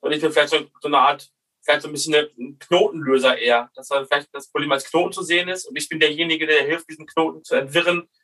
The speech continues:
und aufzulösen. Aber deswegen diesen Knoten auch nicht, das ist nicht mein Knoten.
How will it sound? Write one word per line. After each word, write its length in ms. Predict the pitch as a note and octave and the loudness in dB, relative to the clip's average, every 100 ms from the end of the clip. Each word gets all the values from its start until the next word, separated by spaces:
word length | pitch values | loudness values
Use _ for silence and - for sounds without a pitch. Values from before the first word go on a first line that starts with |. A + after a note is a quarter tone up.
| _ | _
und 100 | - | 2
aufzulösen. 840 | C3+ E3 - D3+ C#3 C#3+ D3+ F#3+ _ _ _ _ _ - | 4 4 0 -4 -2 -4 -4 -14 _ _ _ _ _ 0
Aber 380 | D3 D3+ D3+ - | 4 4 4 -2
deswegen 480 | B2+ D#3 D#3+ E3 D3+ | 0 0 0 -6 -6
diesen 260 | C#3+ D3+ | -10 -12
Knoten 260 | - E3 E3 | -4 -4 0
auch 120 | D3 | -2
nicht, 220 | D3 D3 - | -2 -8 -10
das 120 | C#3+ | -8
ist 120 | - | -10
nicht 120 | C#3+ | -4
mein 220 | D#3 F3+ | 2 2
Knoten. 480 | F3+ D3 C3 B2+ B2 | 0 -8 -8 -10 -16